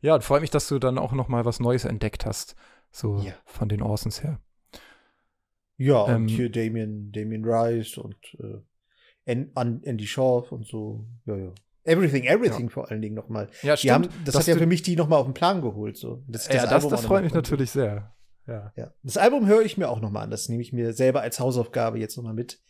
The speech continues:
Speaker 2: Get to Heaven von dieser hochinteressanten, bemerkenswerten Band.
Speaker 1: Sehr cool. <laughs>
Speaker 2: Yay. So, dann werden die letzten beiden hier auch durchgestrichen.
Speaker 1: Mä.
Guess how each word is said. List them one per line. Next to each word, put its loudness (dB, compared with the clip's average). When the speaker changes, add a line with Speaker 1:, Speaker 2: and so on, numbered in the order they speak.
Speaker 2:
Get -2
to -4
Heaven -2
von -8
dieser -8
hochinteressanten, -8
bemerkenswerten -8
Band. -16
Speaker 1:
Sehr -10
cool. -6
<laughs> -16
Speaker 2:
Yay. -14
So, -8
dann -6
werden -2
die -6
letzten -4
beiden -2
hier -8
auch -8
durchgestrichen. -8
Speaker 1:
Mä. -2